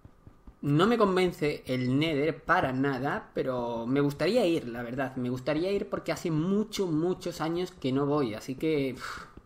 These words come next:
me gustaría verlo de nuevo. Y además con estas texturas y demás, pues también molaría, ¿no?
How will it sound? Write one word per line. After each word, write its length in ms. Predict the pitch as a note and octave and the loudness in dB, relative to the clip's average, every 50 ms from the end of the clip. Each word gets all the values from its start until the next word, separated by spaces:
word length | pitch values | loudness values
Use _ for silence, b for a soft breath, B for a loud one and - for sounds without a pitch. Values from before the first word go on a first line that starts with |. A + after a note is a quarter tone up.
| B B B B B B B B - | B B B B B B B B -2
me 120 | - C#3 | 2 4
gustaría 420 | C#3 C3+ C3+ - C3+ D#3 F3 F3+ D3 | 4 4 2 0 0 2 4 4 4
verlo 320 | D3 D#3 D#3+ D3 B2+ B2 | 4 4 4 2 2 0
de 80 | B2 B2 | 2 2
nuevo. 300 | B2 C#3 D3+ C#3+ C#3+ D#3+ | 2 4 4 4 4 4
Y 40 | D#3+ | 4
además 220 | C3+ C3 D3 D#3 | 4 2 2 2
con 140 | - F#3+ F3+ | 0 -2 -4
estas 500 | F3 E3 - F#3 F#3 F3+ F3+ F3 E3+ F3 | -4 -2 0 0 2 2 2 0 -2 -2
texturas 640 | - E3+ D#3+ - - E3+ F3 F#3 F3+ F3 E3 C#3+ D3+ | -4 -4 -4 -4 -4 -2 0 0 2 0 0 -2 -2
y 40 | D#3 | -2
demás, 320 | D3 D3 E3+ G3+ G#3+ - - | -2 -2 -2 -4 -4 -4 -6
pues 160 | G#3 D3 - | -6 -6 -4
también 260 | - C3 C#3+ E3 G3 | -4 -2 -2 -2 -2
molaría, 480 | G#3 E3 B2+ A#2+ B2+ C#3+ C#3+ B2 A2 C3+ | -2 -4 -4 -4 -4 -4 -4 -4 -4 -6
¿no? 180 | F3 A#3+ B3+ | -6 -8 -8